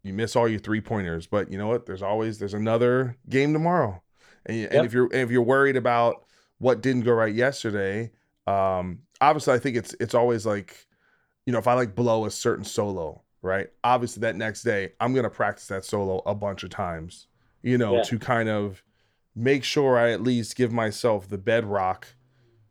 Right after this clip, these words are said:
Speaker 1: to the foundation to, like, not make the same mistakes twice. I think that's, that's the thing, is you don't want to, you want to learn from your mistakes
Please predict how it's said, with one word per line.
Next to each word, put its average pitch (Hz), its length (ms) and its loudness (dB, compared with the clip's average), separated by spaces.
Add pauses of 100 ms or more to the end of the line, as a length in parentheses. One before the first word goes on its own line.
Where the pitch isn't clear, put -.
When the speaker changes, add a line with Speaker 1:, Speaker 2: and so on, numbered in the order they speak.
(180)
Speaker 1:
to 110 480 -4
the 104 100 -8
foundation 117 720 0
to, 113 180 -6
like, 101 500 -8 (540)
not 117 360 0
make 120 300 -4
the 110 100 -4
same 110 260 -4
mistakes 101 340 -8
twice. 92 360 -4
I 107 80 -2
think 113 140 -4
that's, 113 260 -2
that's 123 280 0
the 110 60 -14
thing, 110 160 -6
is 101 100 -8
you 110 80 -4
don't 110 180 -4
want 104 200 -6
to, 101 320 -6 (920)
you 120 120 -2
want 123 140 0
to 113 40 0
learn 110 300 0
from 107 160 -6
your 104 100 -2
mistakes 101 600 -6